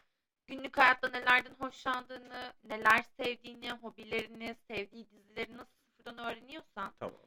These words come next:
Speaker 1: nasıl sıfırdan keşfediyorsan karşındaki kadının bedenini de sıfırdan keşfediyorsun.
Speaker 2: Okey.
Speaker 1: Aynı şekilde erkeğin de ve bu deneme yanılma yöntemi.
Speaker 2: Ya buna
Speaker 1: Her
Speaker 2: kesinlikle
Speaker 1: kadın
Speaker 2: katılıyorum. Ama bazılarının
Speaker 1: birbiriyle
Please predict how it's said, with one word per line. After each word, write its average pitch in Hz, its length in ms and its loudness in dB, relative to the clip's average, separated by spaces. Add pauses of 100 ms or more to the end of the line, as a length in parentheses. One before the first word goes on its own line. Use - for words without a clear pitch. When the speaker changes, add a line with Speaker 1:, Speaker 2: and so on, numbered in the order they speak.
(120)
Speaker 1:
nasıl 311 240 -6
sıfırdan 240 500 -4
keşfediyorsan 269 760 -14
karşındaki - 560 -4
kadının 220 380 -16
bedenini 233 460 -8
de 226 60 -14
sıfırdan 220 500 -10
keşfediyorsun. - 760 -18 (460)
Speaker 2:
Okey. 233 200 8
Speaker 1:
Aynı 254 160 4
şekilde - 340 -6
erkeğin 269 520 2
de 190 100 -4
ve 202 40 -4
bu 214 160 -12 (260)
deneme 262 300 2
yanılma 254 380 -4
yöntemi. - 680 -2
Speaker 2:
Ya 104 200 4
buna 107 80 -4
Speaker 1:
Her 110 100 -4
Speaker 2:
kesinlikle 285 400 12
Speaker 1:
kadın 349 140 6
Speaker 2:
katılıyorum. - 420 -2
Ama 120 220 4
bazılarının 120 400 8
Speaker 1:
birbiriyle 285 240 6